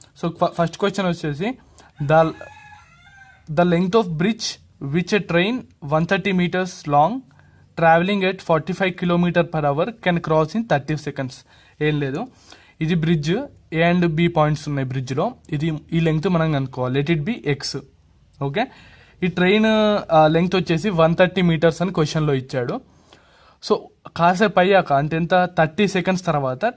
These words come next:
ట్రైన్ క్రాస్ అవుతుందంట. క్రాస్ అవుతుందంటే ఏంటంటే, ఈ ఎండ్ పాయింట్ ఉంది కదా, ఆ ఎండ్ పాయింట్, ఎండ్ point of బ్రిడ్జ్కి వస్తది. దీన్ని ఏమంటారంటే క్రాసింగ్. So, ఈ క్రాసింగ్ అంటే మీరు కరెక్ట్గా తెలియపోతే మీరు ప్రాబ్లం అనేది, ఆ, మ-, మ్యాక్సిమం చేయలేరు.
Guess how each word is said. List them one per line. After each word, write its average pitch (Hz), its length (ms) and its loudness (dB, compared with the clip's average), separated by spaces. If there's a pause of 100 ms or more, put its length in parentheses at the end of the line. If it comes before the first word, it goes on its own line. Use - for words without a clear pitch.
ట్రైన్ 202 220 2 (100)
క్రాస్ 180 300 4
అవుతుందంట. 156 440 -2 (260)
క్రాస్ 160 320 4
అవుతుందంటే 190 500 0
ఏంటంటే, 135 360 -4 (640)
ఈ 180 160 4
ఎండ్ 175 200 4
పాయింట్ 180 260 4
ఉంది 151 180 -2
కదా, 165 140 2 (340)
ఆ 147 120 2
ఎండ్ 170 200 2
పాయింట్, 175 300 4
ఎండ్ 170 200 4
point 165 240 2
of 156 40 0 (100)
బ్రిడ్జ్కి 147 380 -2
వస్తది. 127 280 -6 (120)
దీన్ని 170 220 2
ఏమంటారంటే 139 460 0 (100)
క్రాసింగ్. 151 400 0 (320)
So, - 140 -8
ఈ - 100 2
క్రాసింగ్ 160 420 2
అంటే 190 200 -2
మీరు 180 180 -2
కరెక్ట్గా 165 400 -2 (220)
తెలియపోతే 165 500 0
మీరు 180 200 -4
ప్రాబ్లం 160 340 4
అనేది, 151 220 -4 (560)
ఆ, - 20 4 (560)
మ-, 151 200 -4
మ్యాక్సిమం 160 380 2
చేయలేరు. 156 380 0